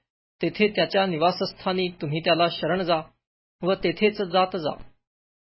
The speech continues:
आणि तेथेच तुम्ही आपले होमबली, यज्ञबली, दशमांश, स्वहस्ते समर्पण करावयाची अर्पणे, नवसाची अर्पणे, स्वसंतोषाची अर्पणे आणि आपल्या गुराढोरांचे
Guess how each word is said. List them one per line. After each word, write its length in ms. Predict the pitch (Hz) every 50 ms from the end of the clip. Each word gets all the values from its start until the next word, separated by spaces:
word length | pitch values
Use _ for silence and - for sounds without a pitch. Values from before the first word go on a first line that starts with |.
| _ _ _ _ _
आणि 200 | 196 190 196 190
तेथेच 480 | 185 - 175 160 - 208 208 202 - - _ -
तुम्ही 180 | 160 175 190
आपले 300 | 185 170 175 - 180 190
होमबली, 580 | 180 139 156 175 180 196 175 180 175 165 170 165 - _ _
यज्ञबली, 640 | - 165 156 180 175 170 196 196 170 175 160 156 151 - - _ -
दशमांश, 680 | 160 143 160 160 - 196 180 185 175 156 - - - - _ _ _ _ _ _ _
स्वहस्ते 640 | - - - 180 190 165 175 170 - - - 190
समर्पण 480 | 180 - 185 165 180 175 - - 185 180
करावयाची 680 | 180 - 165 165 175 175 175 170 165 165 - - 175 -
अर्पणे, 420 | - 156 156 - - 190 175 156 - - _ _ _ _ _ -
नवसाची 580 | 165 170 170 165 - 214 196 196 - 208 196
अर्पणे, 440 | - 185 170 - - 202 190 165 - - - _ _ _ _ _ _ -
स्वसंतोषाची 960 | - - 165 165 180 175 - 190 165 151 - 202 190 - 208 190 - - 190
अर्पणे 380 | 190 175 175 - - 180 160 160 - - _ _ _ _ _ _ _ _ _ _
आणि 200 | - 190 202 208
आपल्या 360 | 196 185 185 - 185 190 190 185
गुराढोरांचे 880 | 160 156 156 170 185 185 165 156 165 170 180 180 175 - 160 151 -